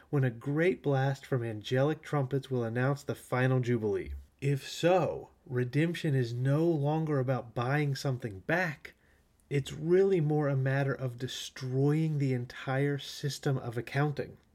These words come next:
In many Middle Eastern cities, this was literally true. One of the common acts during debt cancellation was the ceremonial destruction of the tablets on which financial records had been kept.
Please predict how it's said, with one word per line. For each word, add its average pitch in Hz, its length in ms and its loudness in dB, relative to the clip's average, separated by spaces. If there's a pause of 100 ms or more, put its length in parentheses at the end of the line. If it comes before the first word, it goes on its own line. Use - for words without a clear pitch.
(800)
In 160 180 2
many 196 220 6
Middle 190 220 8
Eastern 175 280 -2
cities, 175 320 2
this 165 220 0
was 135 160 -2
literally 180 520 4
true. 190 380 0 (360)
One 175 160 4
of 156 80 -2
the 143 80 -2
common 185 400 -2
acts 156 380 -4
during 143 240 2
debt 139 280 2
cancellation 131 680 -2
was 120 140 -6
the - 100 -16
ceremonial 151 800 -2
destruction 151 840 -4
of 127 160 2
the 123 60 -6
tablets 131 580 0
on 123 80 -2
which 120 180 -4
financial 123 480 -2
records 113 360 -4
had 110 140 -4
been 120 100 -8
kept. - 340 -4